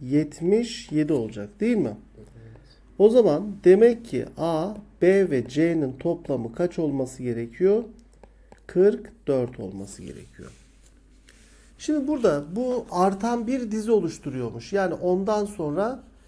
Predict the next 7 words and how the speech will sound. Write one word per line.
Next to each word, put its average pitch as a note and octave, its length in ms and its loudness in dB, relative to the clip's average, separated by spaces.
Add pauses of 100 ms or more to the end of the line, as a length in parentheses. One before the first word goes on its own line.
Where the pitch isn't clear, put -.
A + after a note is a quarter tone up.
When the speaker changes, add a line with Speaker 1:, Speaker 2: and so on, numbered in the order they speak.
(260)
Speaker 1:
E, C#3+ 60 -10
o D#3 140 -6
zaman G3+ 380 -2
A'nın G#3 540 -2 (100)
alabileceği F3 600 -2
değer F#3 420 -4
belli. G#3 420 2